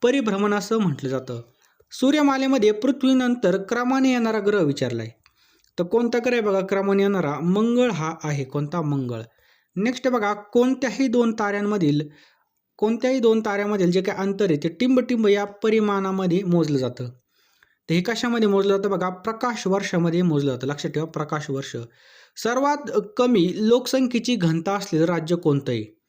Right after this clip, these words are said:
तर सर्वात कमी लोकसंख्येची घनता असलेलं राज्य बघा, अरुणाचल प्रदेश राज्य. कोणतं? अरुणाचल प्रदेश.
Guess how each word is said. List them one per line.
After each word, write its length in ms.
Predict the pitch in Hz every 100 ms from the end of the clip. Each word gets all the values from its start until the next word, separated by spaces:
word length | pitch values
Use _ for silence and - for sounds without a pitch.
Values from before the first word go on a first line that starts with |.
| _ _ _ _ _
तर 40 |
सर्वात 380 | 170 - 214 240 233 -
कमी 280 | 214 185 156 -
लोकसंख्येची 720 | 185 214 214 220 214 190 214
घनता 340 | 175 147 143
असलेलं 320 | 170 180 151 151
राज्य 240 | 156 165
बघा, 240 | 151 151 185 - _ _ _
अरुणाचल 560 | - 196 196 196 190 185
प्रदेश 420 | 185 156 151 143
राज्य. 260 | 139 131 127
कोणतं? 300 | 139 151 -
अरुणाचल 420 | 165 151 135 123 117
प्रदेश. 420 | 123 117 117